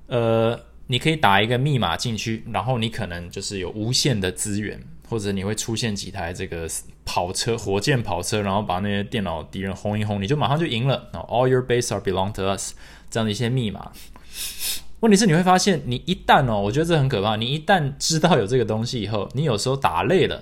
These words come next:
就，啊，打不赢了，你就会很想要把这个密码 key 进去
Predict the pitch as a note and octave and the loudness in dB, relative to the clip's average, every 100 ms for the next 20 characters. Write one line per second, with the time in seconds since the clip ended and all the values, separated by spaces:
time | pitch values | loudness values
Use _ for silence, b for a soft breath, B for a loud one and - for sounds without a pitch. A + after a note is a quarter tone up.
0 | A#2 A#2 C#3 D3 D3 B2 C#3+ D#3 C3 A#2+ | -8 -4 -2 -2 0 2 2 2 2 2
1 | G2+ F#2 B2+ B2 C3 G2+ B B B B | 0 -2 0 4 4 4 B B B B
2 | - - - - - G#2 B2+ F#2 F#2+ G2+ | -20 -20 -20 -8 -2 0 0 0 -2 -4
3 | F2 - G2 G2 F2 - - F#2 F#2 F#2 | -6 -6 -4 -4 -6 -10 -12 -10 -10 -10
4 | F#2 - | -12 -14